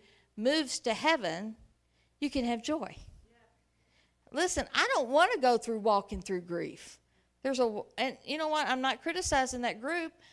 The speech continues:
but I'm saying <laughs> Jesus already walked through grief for me. Now, some people need those kind of things, be-, and, and thank God they're there for those people.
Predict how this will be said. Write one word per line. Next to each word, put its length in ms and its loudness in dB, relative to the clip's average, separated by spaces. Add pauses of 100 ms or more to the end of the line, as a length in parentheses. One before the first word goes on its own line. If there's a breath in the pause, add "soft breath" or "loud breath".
(260 soft breath)
but 120 0
I'm 200 2
saying 500 0 (1160)
<laughs> 100 -2 (880 loud breath)
Jesus 640 10
already 380 8
walked 400 8
through 220 0
grief 320 2
for 280 2
me. 380 -6 (1600)
Now, 180 4
some 340 2
people 380 4
need 280 0
those 220 4
kind 240 -2
of 100 -4
things, 320 -6 (300 soft breath)
be-, 240 -4 (280)
and, 300 2
and 220 2
thank 300 6
God 180 8
they're 140 2
there 260 4
for 160 -2
those 260 2
people. 540 -4